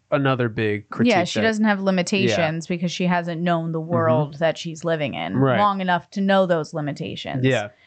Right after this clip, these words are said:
Speaker 2: Um, and I think that's really relevant. And this is when the writing starts to become very smart in having a commentary on our society, is I keep thinking of when she is, she eventually starts working in a brothel.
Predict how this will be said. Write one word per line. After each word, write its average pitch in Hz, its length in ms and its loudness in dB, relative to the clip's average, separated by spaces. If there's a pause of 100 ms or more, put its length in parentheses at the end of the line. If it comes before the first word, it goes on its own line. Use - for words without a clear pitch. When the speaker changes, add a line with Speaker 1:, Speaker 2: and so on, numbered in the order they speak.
(240)
Speaker 2:
Um, 185 560 2
and 196 100 2
I 196 80 2
think 220 240 -4
that's 214 260 0 (100)
really 190 420 -2
relevant. 180 720 0 (260)
And 196 160 4
this 208 160 2
is 208 160 -4
when 202 240 4
the 190 80 2
writing 175 440 -2
starts 165 340 -6
to 170 80 -4
become 175 320 0
very 160 240 0
smart 170 600 2
in 165 360 -2
having 170 260 0
a 165 60 -4
commentary 175 920 0
on 160 720 0 (100)
our 170 260 2
society, 233 760 -2 (400)
is 190 340 4
I 175 140 -2
keep 202 200 -8
thinking 190 360 0
of 170 240 2
when 180 280 0
she 180 440 -2
is, 170 520 0 (300)
she 196 160 -2
eventually 185 340 2
starts 180 240 2
working 175 300 0
in 165 80 0
a 165 60 -2
brothel. 165 680 2